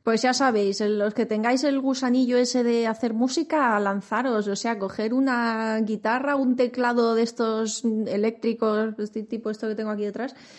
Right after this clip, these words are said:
eh, que, que, que cuestan dos duros, lo podéis comprar de segunda mano, lo que sea, y, y probad y, y disfrutar de la vida, y ya está.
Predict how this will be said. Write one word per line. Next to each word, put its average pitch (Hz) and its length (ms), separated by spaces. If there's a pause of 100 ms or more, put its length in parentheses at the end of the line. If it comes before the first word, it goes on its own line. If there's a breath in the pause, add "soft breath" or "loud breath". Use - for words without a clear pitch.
(220 loud breath)
eh, 185 600
que, 185 340
que, 170 200
que - 140
cuestan 233 460
dos 214 220
duros, 262 300
lo 240 120
podéis 214 300
comprar 233 400
de 233 80
segunda 226 480
mano, 226 300
lo 226 120
que 190 120
sea, 254 400
y, 202 520
y 180 60
probad 202 480
y, 302 80
y 247 240
disfrutar 233 500
de 285 100
la 277 100
vida, 320 240
y 269 80
ya 254 60
está. 277 200